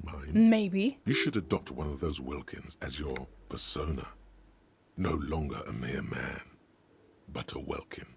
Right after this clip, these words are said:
Speaker 1: One of the Welkins, towering among the rest, appears to be different, however.
Speaker 2: Examine the Welkin. This is important.
Speaker 1: It's Vara Hamira, a high Welkin, his face white and scarred like cracked marble.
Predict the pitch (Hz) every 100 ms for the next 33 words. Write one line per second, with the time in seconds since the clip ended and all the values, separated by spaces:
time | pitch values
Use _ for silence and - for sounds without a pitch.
0 | - - 82 98 85 60 71 64 - -
1 | - - - _ - 76 67 - - -
2 | - 71 67 - 58 53 - - - -
3 | - - - - 80 69 - - - 60
4 | - 80 - - - - - - - -
5 | 571 - - - - - - 214 180 220
6 | 226 214 196 190 190 190 185 196 185 180
7 | 180 - 185 - 175 - - - - -
8 | - - - - - - - - - 92
9 | 92 92 85 78 87 76 - - - -
10 | - - - 76 - 82 85 69 - -
11 | - 57 - - - _ 82 69 - 92
12 | 71 71 73 71 - - - 65 - -
13 | 69 60 - 55 - - - - - 64
14 | 55 - -